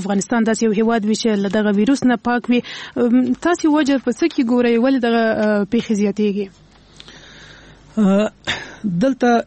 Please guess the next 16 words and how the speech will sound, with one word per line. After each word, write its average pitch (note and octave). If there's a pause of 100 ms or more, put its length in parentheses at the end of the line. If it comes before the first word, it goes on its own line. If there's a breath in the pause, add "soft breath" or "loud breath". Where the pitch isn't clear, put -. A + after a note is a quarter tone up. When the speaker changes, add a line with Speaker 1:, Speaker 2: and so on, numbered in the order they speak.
(960)
Speaker 2:
څو A#3+
عواملو F#3+
ته F#3 (400)
زه E3+
غواړم E3+
اشاره C#3+
وکم. F#3+ (680 loud breath)
اولین G3+
عامل G3
په G3
افغانستان D3+ (100)
کې E3
ناامني C#3
ده. G#2 (1400 loud breath)
د D3+
ناامنۍ G3